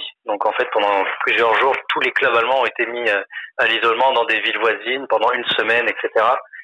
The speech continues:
avec le, aucun contact de l'extérieur, et cetera, pour pouvoir remettre en place tout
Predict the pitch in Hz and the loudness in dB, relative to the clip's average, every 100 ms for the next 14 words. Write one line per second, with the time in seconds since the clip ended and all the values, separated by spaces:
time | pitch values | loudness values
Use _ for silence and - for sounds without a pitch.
0 | - - 113 - - 104 110 135 127 127 | -20 -6 -2 -2 0 0 2 2 0 0
1 | - 120 120 113 113 110 - 113 110 107 | -2 -2 -2 0 0 -2 0 2 2 0
2 | - 117 131 - - 139 - 117 110 101 | -2 0 0 0 -2 -2 0 2 2 2
3 | 113 120 - 107 120 - | 0 -2 -4 -4 -4 -6